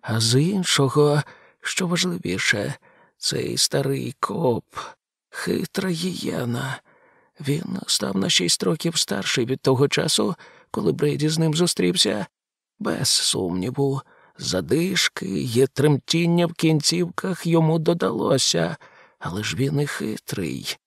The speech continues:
Така тварюка скрадається,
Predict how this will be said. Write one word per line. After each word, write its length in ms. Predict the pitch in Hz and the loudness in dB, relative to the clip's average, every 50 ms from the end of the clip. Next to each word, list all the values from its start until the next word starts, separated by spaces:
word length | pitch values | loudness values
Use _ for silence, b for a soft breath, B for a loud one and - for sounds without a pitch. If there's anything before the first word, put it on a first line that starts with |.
| _ _ | _ _
Така 300 | _ - 175 - - 196 - - | _ -6 -4 -2 -4 -4 -4 -4
тварюка 720 | - - - 202 196 - 202 - - - - 196 196 185 B B B B | -8 -6 -4 -4 -2 -2 -4 -6 -6 -6 -6 -4 -4 -4 B B B B
скрадається, 1300 | - - - - 208 - - 196 185 180 - - 73 117 123 - - - - - - - - 196 170 | -2 -2 0 0 0 0 0 -2 0 -2 -2 -2 -2 -2 -4 -4 -2 2 2 2 2 0 -2 -4 -6